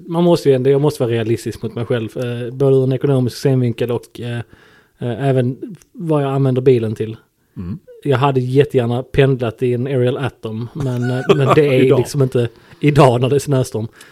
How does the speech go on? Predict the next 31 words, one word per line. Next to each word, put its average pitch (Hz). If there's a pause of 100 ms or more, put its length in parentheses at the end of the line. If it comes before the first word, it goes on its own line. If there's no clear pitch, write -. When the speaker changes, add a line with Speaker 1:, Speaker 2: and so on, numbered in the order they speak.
(120)
Speaker 1:
Men 147
det 147
är 151
inte, 135
det 143
blir 147
inte 139
hållbart 113
på 107
något 104
sätt. - (540)
Eh, 135 (160)
så -
att 139
jag 143
Speaker 2:
Kallt 151
Speaker 1:
måste 156
Speaker 2:
och 131
så. 147
Speaker 1:
ha 156
någonting 131
som 113 (440)
funkar 131
till 120
det 117
jag 110
ska -
faktiskt 113
använda 113
den 110
till. 110